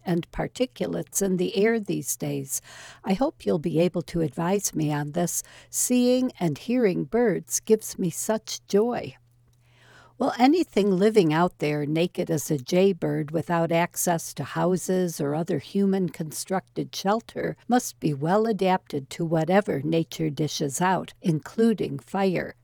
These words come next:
There have always been major wildfires, some huge, but most fairly small, often getting doused by rain before too many acres are burned. Fires keep some plants, such as junipers,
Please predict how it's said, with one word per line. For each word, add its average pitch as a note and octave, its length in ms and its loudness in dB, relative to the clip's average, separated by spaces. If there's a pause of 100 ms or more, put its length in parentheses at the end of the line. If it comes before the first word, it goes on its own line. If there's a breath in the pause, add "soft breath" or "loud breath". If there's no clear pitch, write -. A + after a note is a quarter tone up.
(400 loud breath)
There G3+ 180 6
have F3 160 2 (100)
always G#3+ 600 4
been D#3 320 0
major G3 480 4
wildfires, D#3+ 1120 -2 (180 soft breath)
some G#3+ 400 2
huge, F#3+ 720 2
but G#3+ 180 0
most A#3+ 460 2
fairly G3+ 560 2
small, D#3 520 -2 (300 loud breath)
often G3+ 380 2
getting F3+ 400 2
doused E3 480 -2
by D3+ 160 2
rain D3+ 480 2
before D#3 400 -2
too - 260 -2
many D#3 380 2
acres D#3+ 500 -2
are D3 140 0
burned. F#3 500 0 (420 soft breath)
Fires G#3+ 680 -2
keep - 280 -2
some A3 360 2
plants, G3+ 600 -2
such - 280 -2
as D3 200 -6
junipers, F#3 840 0